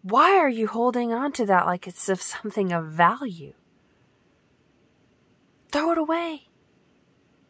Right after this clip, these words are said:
Jesus is saying to me, "Throw it away. It's not of any value to you.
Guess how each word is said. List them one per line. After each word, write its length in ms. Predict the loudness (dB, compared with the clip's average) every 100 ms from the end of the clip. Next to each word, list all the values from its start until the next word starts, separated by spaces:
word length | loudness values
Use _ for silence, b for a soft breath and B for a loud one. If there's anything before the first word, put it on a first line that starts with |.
| _ _ _
Jesus 400 | -2 0 0 -2
is 80 |
saying 420 | 0 2 2 2 0
to 140 | 2
me, 460 | 4 4 2 -2 -8 b b _
"Throw 540 | 8 10 12 10 10
it 60 | 6
away. 720 | 4 2 2 2 2 0 -2 _ _ _ _ _ _ _ _ _ _ _ _ _ _ _ _ _ _
It's 240 | 2 2 4
not 300 | 6 6 6
of 60 |
any 180 | 2 2
value 520 | 6 8 8 6 4
to 200 | -2 -6
you. 340 | -4 -4 -6